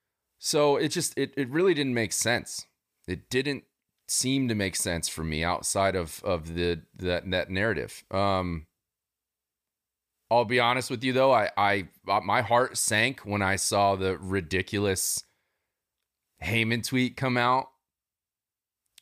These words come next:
And in my mind, like, I didn't even, I'm just letting you know, I didn't even read Arson Judge. I just saw Aaron Judge Giants. Like, in my, that's all I read. My brain went right to those words. And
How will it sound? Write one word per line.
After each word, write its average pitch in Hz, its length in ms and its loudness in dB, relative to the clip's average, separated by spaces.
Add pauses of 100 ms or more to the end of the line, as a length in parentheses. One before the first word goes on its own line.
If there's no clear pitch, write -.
(100)
And 127 200 2
in 120 120 2
my 117 280 4
mind, 127 340 2
like, 135 280 2
I 180 100 4
didn't 277 140 2
even, 160 340 -2
I'm 180 180 2
just 151 220 -2
letting 139 160 2
you 123 80 0
know, 113 320 2
I 156 80 4
didn't 220 160 -2
even 123 200 0
read 110 360 0
Arson 85 340 -2
Judge. 65 400 -8 (1400)
I 156 160 6
just 170 220 0
saw 143 280 6 (100)
Aaron 135 240 0
Judge 113 340 2
Giants. 92 480 -2
Like, 98 300 -2
in 101 160 0
my, 107 160 0
that's 107 260 0
all 113 140 0
I 139 80 4
read. 113 380 0 (540)
My 107 120 0
brain 117 380 0
went 113 220 -2
right 113 280 0
to - 100 -10
those 127 220 0
words. 110 560 0 (960)
And 98 840 0